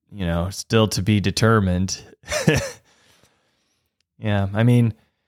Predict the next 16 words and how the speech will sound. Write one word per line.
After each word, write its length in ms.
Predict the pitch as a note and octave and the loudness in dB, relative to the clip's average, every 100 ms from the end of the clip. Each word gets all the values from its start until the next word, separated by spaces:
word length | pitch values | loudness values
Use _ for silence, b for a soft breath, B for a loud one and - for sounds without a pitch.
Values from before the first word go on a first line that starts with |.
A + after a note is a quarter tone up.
| _ _ _ _ _ _ _ _ - | _ _ _ _ _ _ _ _ -4
look, 240 | - A2 | 0 2
uh, 320 | A2 A2 A2+ - | 4 4 4 4
it's, 320 | C3+ B2+ - | 2 0 -2
uh, 140 | A#2+ - | -4 -2
the 120 | C3 | 0
economy's 560 | A#2 C3 D#3 F3+ E3 A#2+ | 0 2 2 2 0 0
weird 300 | B2+ D#3+ D3+ | -2 -2 0
right 220 | G#2 F#2+ | 0 0
now. 260 | F#2 F2 | -2 -2
The, 240 | E2+ G2+ G2+ | -2 -2 -2
the 140 | G2 | -2
whole 240 | G#2+ C#3+ A#2+ | 0 2 2
world's 560 | A#2+ C#3 B2 A2+ - - - _ _ _ _ _ - | 4 2 0 -6 -10 -12 -20 _ _ _ _ _ 0
going 260 | B2+ C3 | 2 2
through 160 | A#2+ A2 | 0 0
something 680 | - A2+ A2 G2+ F#2 F2 | 0 -2 0 -2 -2 -6